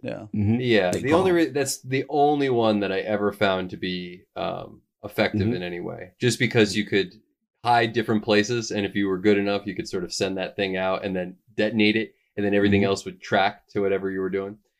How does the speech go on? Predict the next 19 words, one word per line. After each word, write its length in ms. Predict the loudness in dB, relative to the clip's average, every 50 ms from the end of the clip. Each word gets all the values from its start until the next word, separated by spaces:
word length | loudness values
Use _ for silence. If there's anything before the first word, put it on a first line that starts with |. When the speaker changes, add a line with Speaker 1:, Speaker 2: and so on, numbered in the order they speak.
| _ _ _ _ _ _
Speaker 2:
Yeah. 340 | -2 2 2 4 4 4 2
Speaker 3:
um, 140 | 0 -2 -2
or 80 | -2 0
where 100 | 0 0
you 60 | -2
were 80 | -2 -4
trying 240 | -4 -4 -4 -4 -4
to 60 | -6
kill. 200 | -8 -8 -10 -10 -12 _ _ _ _ _ _ _ _ _ _ _ _ _ -10
Speaker 2:
Mm-hmm. 80 | -2 0
Speaker 3:
Other 180 | 2 4 4 4
than 160 | 2 2 2
that, 220 | 2 2 2 2 2
yeah, 300 | 2 2 4 2 2 2
I, 220 | 2 2 2 2 2 0
I 100 | -2 -2
think 440 | 0 2 2 2 2 0 -4 -4 0
that 240 | 2 2 2 2 2
rockets 760 | 0 2 4 4 4 2 0 -2 -4 -4 -6 -8 -8 -10 -14